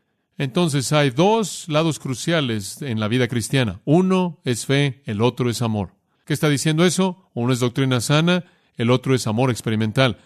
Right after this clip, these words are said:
Somos salvos por la fe, somos salvos para amar. Y el amor hacia otro simplemente significa el acto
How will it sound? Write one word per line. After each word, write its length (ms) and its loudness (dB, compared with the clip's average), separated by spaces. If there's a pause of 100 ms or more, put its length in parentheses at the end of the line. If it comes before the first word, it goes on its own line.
Somos 280 -4
salvos 280 2
por 140 -2
la 100 0
fe, 240 2
somos 300 -4
salvos 360 0
para 180 -4
amar. 260 -2 (640)
Y 60 -2
el 80 2
amor 240 2
hacia 240 2
otro 240 0
simplemente 480 -2
significa 440 0
el 140 2
acto 460 0